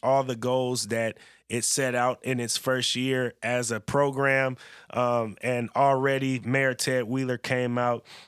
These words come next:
and announced that next week he'll propose for a vast expansion of the Portland Street Response budget.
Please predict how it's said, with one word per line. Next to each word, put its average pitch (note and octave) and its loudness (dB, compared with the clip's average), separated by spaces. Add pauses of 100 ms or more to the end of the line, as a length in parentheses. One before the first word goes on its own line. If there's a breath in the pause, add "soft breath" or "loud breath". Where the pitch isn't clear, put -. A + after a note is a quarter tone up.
(120 loud breath)
and A#2+ -2
announced B2 -2
that A2+ -2
next B2+ -2
week B2 -4
he'll B2+ -2
propose B2 -2 (280 loud breath)
for B2 -2
a A2 -4
vast B2 -2
expansion A#2+ -2
of A2 -2
the G#2+ -4
Portland A2 -2
Street B2+ -2
Response A2+ -2
budget. A#2+ 0